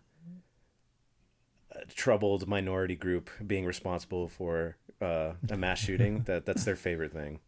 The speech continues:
Speaker 2: Mm-hmm.
Speaker 1: It's, it's, it just
Speaker 2: Yeah,
Speaker 1: flies their
Speaker 2: I,
Speaker 1: whole
Speaker 2: I don't think
Speaker 1: worldview.
Speaker 2: Candace Owens is ever, you know, targeting, like, the, the sexuality of, like, uh, the, the straight white shooters or anything like
Speaker 1: No,
Speaker 2: that.
Speaker 1: no, no.
Speaker 2: No.
Speaker 1: Well, no, no. She just, she's on the mental illness train for
Speaker 2: Yeah,
Speaker 1: all
Speaker 2: yeah.
Speaker 1: that shit. That's the only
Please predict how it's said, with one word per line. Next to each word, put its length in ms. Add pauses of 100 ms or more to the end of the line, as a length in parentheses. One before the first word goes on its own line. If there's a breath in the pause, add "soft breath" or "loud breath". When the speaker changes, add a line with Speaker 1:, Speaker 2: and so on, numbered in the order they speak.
Speaker 2:
Mm-hmm. 260 (140)
Speaker 1:
It's, 160
it's, 300
it 220
just 180
Speaker 2:
Yeah, 180
Speaker 1:
flies 120
their 80
Speaker 2:
I, 60
Speaker 1:
whole 160
Speaker 2:
I 40
don't 180
think 140
Speaker 1:
worldview. 60
Speaker 2:
Candace 320
Owens 360
is 240
ever, 220
you 100
know, 120
targeting, 520
like, 200
the, 280
the 100
sexuality 800
of, 180
like, 280
uh, 220 (760 soft breath)
the, 220
the 140
straight 420
white 240
shooters 600
or 40
anything 220
like 120
Speaker 1:
No, 80 (260)
Speaker 2:
that. 80
Speaker 1:
no, 80
no. 60 (200)
Speaker 2:
No. 100
Speaker 1:
Well, 200
no, 220
no. 220
She 200
just, 360
she's 280
on 180
the 80
mental 360
illness 320
train 260
for 80
Speaker 2:
Yeah, 140
Speaker 1:
all 60
Speaker 2:
yeah. 40
Speaker 1:
that 160
shit. 240 (100)
That's 240
the 140
only 340